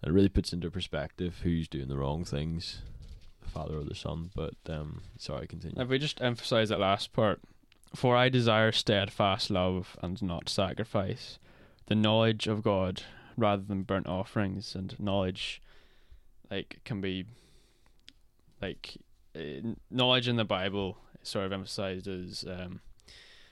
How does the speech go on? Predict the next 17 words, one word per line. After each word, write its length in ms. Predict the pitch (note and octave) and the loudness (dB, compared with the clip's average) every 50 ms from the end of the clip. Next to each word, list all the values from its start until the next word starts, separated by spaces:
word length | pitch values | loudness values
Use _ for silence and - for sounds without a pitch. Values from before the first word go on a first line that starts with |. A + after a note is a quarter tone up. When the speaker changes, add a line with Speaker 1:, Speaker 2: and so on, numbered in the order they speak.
| - _ - - _ - - | -20 _ -20 -20 _ -2 0
Speaker 2:
"I 180 | A2+ A#2 A#2+ B2 | 2 4 4 4
know 380 | A#2+ A#2 A2 G#2+ G#2 G#2 G#2 | 4 4 2 2 2 0 0
Ben, 440 | - A2 G#2 G2+ G2+ F#2 F#2 F#2 F#2+ - | 0 2 2 2 2 0 -2 -6 -10 -10
he's 140 | G#2 F#2 F2+ | -12 -10 -8
my 120 | G2 F#2 | -8 -8
friend. 480 | F2+ - - F#2 F2+ F#2 F#2+ F2 F2 - - - - - - - - - | -8 -8 -8 -6 -4 -4 -4 -6 -8 -10 -12 -14 -16 -18 -20 -20 -10 -8
I 60 | G#2+ | -4
don't 140 | G#2+ A2+ A2 | -4 -4 -4
just 140 | G#2+ G#2 - | -4 -4 -2
know 220 | G#2 G#2 G2+ F#2+ | -2 -2 0 -2
of 200 | F#2+ - F#2+ - | -2 -4 -4 -6
him, 200 | - G#2 F#2 F#2 | -8 -10 -10 -8
I 140 | F#2 F2+ F2 | -10 -10 -10
actually 180 | - - G#2 F#2+ | -10 -10 -8 -8
know 200 | F#2 F2 F2+ F#2+ | -8 -8 -8 -10
him." 160 | F#2 F#2+ - | -10 -12 -12
Speaker 1:
Yeah. 140 | - D#2+ - | -12 -12 -12